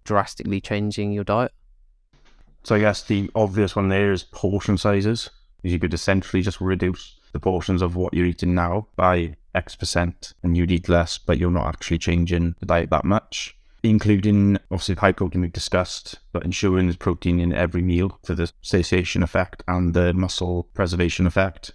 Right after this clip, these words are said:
Speaker 2: Include high fiber, lots of fruits and vegetables, 'cause these tend to be, again, just high food volume, highly satiating foods with not many calories.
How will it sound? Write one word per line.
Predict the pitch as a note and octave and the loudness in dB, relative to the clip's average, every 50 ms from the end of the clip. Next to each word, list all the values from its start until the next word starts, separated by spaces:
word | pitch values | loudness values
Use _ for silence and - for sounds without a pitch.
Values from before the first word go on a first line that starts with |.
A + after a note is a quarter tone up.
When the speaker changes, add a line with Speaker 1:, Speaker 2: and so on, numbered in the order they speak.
| _ - | _ -4
Speaker 2:
Include | G2+ F2+ - G#2 G2 G2 F2 | -4 -2 2 2 2 2 2
high | - - - F#2 F2 | 0 0 0 0 0
fiber, | - - F2+ F2+ F2 F2+ F#2 F2+ - - | 2 2 2 2 2 2 0 -2 -2 -2
lots | F#2+ F#2 - - | -4 -4 -4 -6
of | - - | -8 -4
fruits | - F2+ F2 F2 | -2 -2 -2 -2
and | F2+ F2 | 0 0
vegetables, | F2+ F2 - - F2 E2+ F2 F2+ F2 - - - - - - _ - - - - - | 0 0 0 -2 -4 -2 -2 -2 -2 -6 -8 -14 -18 -20 -20 _ -20 -20 -20 -20 -20
'cause | - - F2 | -16 -6 -2
these | F#2 E2+ E2+ - | 0 0 0 -2
tend | - - F#2 F2 E2+ E2+ - | -2 0 2 2 2 0 -2
to | - - E2 | -4 -6 -4
be, | D#2+ E2+ F2 F2 E2+ E2+ E2 - _ _ _ _ _ | -2 0 0 0 0 -2 -4 -6 _ _ _ _ _
again, | - - - F#2 F2 F2+ F2 | -4 0 2 2 2 2 0
just | E2 - E2+ - | 0 -2 -6 -6
high | - - F#2 F2+ | -2 0 0 0
food | E2+ - G#2 F#2 E2+ | 0 0 0 -2 0
volume, | F2+ F2+ F2 F2 F2+ F2+ F2+ F2 F2 - - - | 0 0 2 2 2 2 0 0 -2 -6 -4 0
highly | F#2 F#2 F#2 E2+ | 0 2 2 2
satiating | - - F2 E2+ - - F2+ E2 - E2+ E2+ E2+ | 2 0 0 0 0 -2 -2 -2 -4 -6 -8 -6
foods | - - F2+ F2 F2 E2+ - | -4 -4 -4 -4 -4 -6 -6
with | - F2+ E2+ - - - - - | -6 -8 -8 -8 -12 -16 -10 -6
not | F2+ F#2+ F#2 - - | -2 -2 -2 0 0
many | F2+ F2 E2+ | 0 0 0
calories. | E2 - - F#2 F2+ F2+ F#2+ G2 A2 - - - - | 0 0 0 0 2 2 2 2 2 0 -2 -6 -14